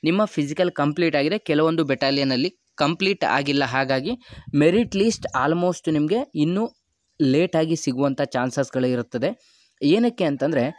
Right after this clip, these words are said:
ಈಗ for example ಈಗ ತುಮಕೂರು ಬೆಟಾಲಿಯನ್ ಅಥವಾ ಬೆಂಗಳೂರು ಬೆಟಾಲಿಯನ್ ಅಥವಾ ಶಿವಮೊಗ್ಗ ಬೆಟಾಲಿಯನ್, ಈ ರೀತಿ ಬೆಟಾಲಿಯನ್ ವೈಸು ನಿಮಗೆ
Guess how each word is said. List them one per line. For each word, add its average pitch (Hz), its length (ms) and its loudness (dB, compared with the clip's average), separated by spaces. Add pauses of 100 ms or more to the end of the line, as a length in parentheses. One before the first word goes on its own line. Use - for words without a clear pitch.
(260)
ಈಗ 151 140 2
for 170 280 2
example 156 500 0
ಈಗ 147 100 0 (540)
ತುಮಕೂರು 190 440 2
ಬೆಟಾಲಿಯನ್ 143 500 2 (380)
ಅಥವಾ 156 260 0 (540)
ಬೆಂಗಳೂರು 170 560 4
ಬೆಟಾಲಿಯನ್ 135 480 0
ಅಥವಾ 160 320 -2 (200)
ಶಿವಮೊಗ್ಗ 165 380 2
ಬೆಟಾಲಿಯನ್, 139 480 0
ಈ 147 180 2
ರೀತಿ 185 220 0
ಬೆಟಾಲಿಯನ್ 175 600 0
ವೈಸು 147 240 2
ನಿಮಗೆ 143 280 0